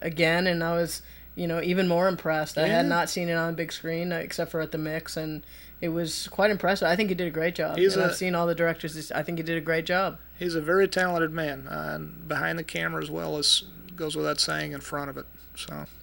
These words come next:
Speaker 1: So thank you very much, Vince.
Speaker 2: You're very welcome. This
Speaker 1: It's,
Speaker 2: was fun.
Speaker 1: uh, we are gonna, we're gonna reconvene for episode two. I don't remember the title.
Speaker 2: Episode two's title is
Speaker 1: <laughs>
Speaker 2: Jesus. You know, they all run together in your head after a certain point.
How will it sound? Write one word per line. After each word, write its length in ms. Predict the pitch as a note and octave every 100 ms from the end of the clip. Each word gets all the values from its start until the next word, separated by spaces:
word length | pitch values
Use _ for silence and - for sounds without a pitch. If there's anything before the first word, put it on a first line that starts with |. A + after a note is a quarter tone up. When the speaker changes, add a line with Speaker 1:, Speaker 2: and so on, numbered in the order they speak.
| - -
Speaker 1:
So 160 | G3
thank 240 | F3+ G3+ G3+
you 40 |
very 200 | F3+ F3+
much, 220 | F3+ G3
Vince. 340 | - D#3+ F#3+ -
Speaker 2:
You're 100 | D#3
very 220 | F3+ G#3
welcome. 320 | A#3 C#4 F#3+
This 160 | E3+ F#3
Speaker 1:
It's, 100 | F3
Speaker 2:
was 60 |
fun. 240 | E3 C#4 D#3+
Speaker 1:
uh, 80 | D#3+
we 220 | E3+ E3
are 120 | E3
gonna, 420 | E3 E3+ D#3+ D#3+ D3+
we're 200 | E3 D#3+
gonna 200 | D#3+ D#3
reconvene 760 | E3+ F3+ G3 E3+ F3 G#3+ C4 -
for 140 | F#3 F3
episode 360 | D#3+ F3 E3
two. 300 | - G3+ D#3+ -
I 60 |
don't 200 | D#3 F#3
remember 280 | F3 F3 E3+
the 80 | D#3
title. 440 | D#3 D#3+ D3+ D3 - - - - -
Speaker 2:
Episode 400 | E3 F3 G#3 F#3+
two's 280 | - G3+ G3+
title 480 | - F3 F3 F#3+ G3
is 600 | E3+ D#3+ E3+ A3+ - - - - - - - - -
Speaker 1:
<laughs> 720 | - - - - - - - F4
Speaker 2:
Jesus. 420 | F#3 - C#3+ -
You 60 | F3+
know, 120 | F3+
they 80 | D#3+
all 180 | F#3 F3+
run 180 | F#3
together 400 | E3+ D#3 F3+ E3+
in 60 | C#3+
your 120 | C#3+
head 260 | C#3 F#3+ G3
after 240 | C#4 -
a 60 | E4+
certain 280 | F#4 D#4 B3+
point. 260 | D#3+ D#3